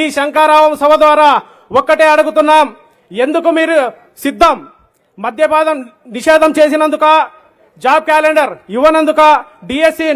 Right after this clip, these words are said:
నోటిఫికేషన్ ఇవ్వనందుక, రాష్ట్ర రాజధాని లేకుండా చేసినందుక, రాష్ట్రంలో ఒక్క పరిశ్రమ కూడా నెలకొల్పనందుక ఎందుకు మీరు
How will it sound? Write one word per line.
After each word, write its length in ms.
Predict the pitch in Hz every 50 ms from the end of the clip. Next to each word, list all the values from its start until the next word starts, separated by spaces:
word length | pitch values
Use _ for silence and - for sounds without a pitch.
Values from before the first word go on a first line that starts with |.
| 247 240
నోటిఫికేషన్ 560 | 277 311 311 330 - 339 320 320 311 320 302
ఇవ్వనందుక, 440 | 311 311 311 311 311 311 302 311 311 311 311 311 269 - - - _ _ _ -
రాష్ట్ర 380 | 190 190 214 269 311 - 330 320 320 311
రాజధాని 440 | 330 311 320 311 320 320 320 320
లేకుండా 420 | 285 254 277 320 330 320 330 320 320 311 302
చేసినందుక, 480 | 311 285 294 302 302 302 302 302 302 302 311 311 - 330 - - _ _ _ _ _ -
రాష్ట్రంలో 680 | 190 240 294 320 302 330 330 330 320 320 320 285 220 - - _ _ 214 269
ఒక్క 180 | - - 359 330
పరిశ్రమ 500 | 233 254 302 339 339 330 339 339 339 320
కూడా 220 | 330 330 330 330
నెలకొల్పనందుక 840 | 320 285 302 320 330 - 330 330 320 285 311 311 311 311 302 311 302 302 294 269 226 185 - _ _ _ _
ఎందుకు 360 | 180 220 269 320 320 330 330
మీరు 240 | 330 320 320 311 311